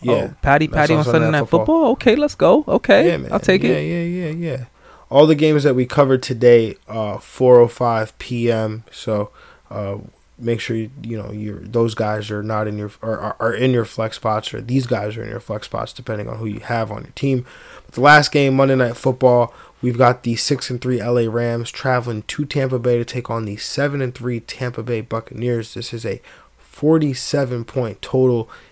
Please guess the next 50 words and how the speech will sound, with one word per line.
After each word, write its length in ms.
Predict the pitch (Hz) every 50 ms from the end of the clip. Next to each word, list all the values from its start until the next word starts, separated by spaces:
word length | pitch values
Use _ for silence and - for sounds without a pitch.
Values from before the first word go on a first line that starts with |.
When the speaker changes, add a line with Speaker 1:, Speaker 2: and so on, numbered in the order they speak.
| _ -
Speaker 2:
In 100 | 117 110
terms 300 | - 143 139 135 123 120
of 120 | 117 -
injuries, 560 | - 127 131 131 120 123 123 123 123 120 113
the 80 | 117 110
Rams 340 | 107 123 131 127 127 120 123
are 60 | 117
the 100 | 113 117
only 180 | 117 117 120
one 280 | 117 117 117 113 113 113 _ - - - - _ _ -
to 120 | - -
really 180 | 117 117 107 104
dealing 280 | 104 123 127 127 127 123
with 120 | 123 120
an 80 | 120 117
injury. 320 | 120 117 117 117 117 113
They'll 140 | 110 110 107
be 100 | 104 110
without, 440 | 107 107 110 - 110 107 101 - _ _ _
uh, 220 | - 101 98 92 95 110 104 -
left 240 | - 113 110 104 -
tackle 380 | - 120 113 110 - - 104 -
Andrew 320 | 101 113 113 110 107 104 101
Whitworth. 600 | 101 113 123 120 95 120 120 120 113 113 110 - _ _ _ - - - - _ -
In 80 | - 113
terms 240 | - 156 151 143 139
of 60 | 131
how 120 | 127 127
this 140 | 127 123 117
game 240 | - 120 113 117 117
plays 360 | - - 123 107 104 101 113
out, 300 | 120 120 120 113 - - _ - - - - - _ _ -
um, 360 | - 113 110 107 101 98 87 - _ _ _ -
it's 140 | - 123 -
hard 340 | - - - 131 170 202 202
for 120 | - 247
me 100 | 233 214
to 60 | 147
confidently 720 | 117 - - - 123 123 131 131 - 147 147 127 - 147 143
play 260 | - - - 143 143
a 80 | 143 139
Rams 340 | 139 139 139 139 139 139
running 260 | 135 143 139 139 139 135
back. 380 | 139 135 135 135 131 - -
Uh, 200 | - 120 110 113
Cam 260 | - - 139 127 123
Akers 320 | 123 123 120 - 123 120 117
obviously 380 | 120 113 113 113 - - 117
led 220 | 113 117 113 107 107
the 180 | 113 110 104